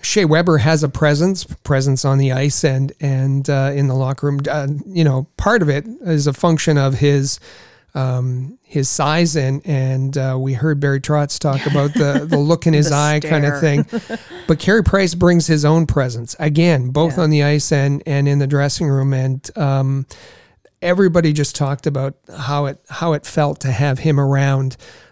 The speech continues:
Speaker 1: and see him again, and, and, uh, and what kind of calm it brought to, to them, uh, to know he was okay. And, um, it, it was interesting because earlier,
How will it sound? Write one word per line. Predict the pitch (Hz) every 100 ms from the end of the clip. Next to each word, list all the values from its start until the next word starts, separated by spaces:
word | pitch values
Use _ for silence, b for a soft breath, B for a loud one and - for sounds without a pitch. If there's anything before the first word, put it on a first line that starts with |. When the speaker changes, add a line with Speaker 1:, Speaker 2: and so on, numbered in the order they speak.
| -
Speaker 1:
and | 131 131
see | - - 160
him | 143
again, | 135 147 139 139 131
and, | 127 131 -
and, | 147 135 127 139 143
uh, | 139 135 131 131 b b b -
and | 143 139
what | 135
kind | - 156 147
of | 139 135 - - _ _ _
calm | - - 170 156 143
it | 139
brought | 147 147 139 139
to, | - 147 127 -
to | - 151
them, | 143 156 135 127 - b b b -
uh, | 131
to | 131 160
know | 156 143
he | 120 143
was | 139 131
okay. | 127 135 - 139 135 131 b b _
And, | 151 139 139 143 156
um, | 151 147 147 143
it, | - - - - 196 202
it |
was | 190 170
interesting | 233 254 214 220 170
because | 156 160 156 151
earlier, | 156 202 175 156 139